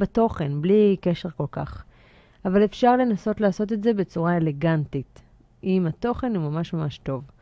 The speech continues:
יש, אה, כמה בלוגרי בישול ששמו גוגל,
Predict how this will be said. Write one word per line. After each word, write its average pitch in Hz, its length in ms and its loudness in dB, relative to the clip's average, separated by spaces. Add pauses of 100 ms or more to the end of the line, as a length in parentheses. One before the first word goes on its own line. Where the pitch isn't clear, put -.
(600)
יש, 247 340 2
אה, 226 340 2 (420)
כמה 202 220 4
בלוגרי 190 440 4
בישול 180 460 2
ששמו 175 460 0
גוגל, 170 300 2